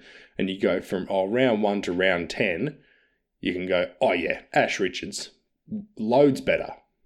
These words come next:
Round one to round ten, that's fantastic." But when you can say from, like, rounds seven to round eight and round eight to round nine, you can see her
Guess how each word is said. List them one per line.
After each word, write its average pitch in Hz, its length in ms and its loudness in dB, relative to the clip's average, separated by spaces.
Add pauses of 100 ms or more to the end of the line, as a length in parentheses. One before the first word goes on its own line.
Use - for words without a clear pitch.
(640)
Round 101 320 0
one 95 160 0
to 90 100 0
round 80 240 -2
ten, 80 200 -4
that's 101 200 -2
fantastic." 87 600 -2 (280)
But - 100 -2
when 120 120 0
you 110 60 -2
can 113 160 2
say 135 340 4
from, 110 280 0
like, 98 260 0 (240)
rounds 98 540 0
seven 139 380 0
to 139 140 0
round 120 380 0
eight 87 300 0
and 104 220 -2
round 104 300 0
eight 131 220 4
to 123 100 -2
round 101 300 2
nine, 98 240 0
you 98 60 -8
can 98 200 -6
see 135 420 2
her 110 380 2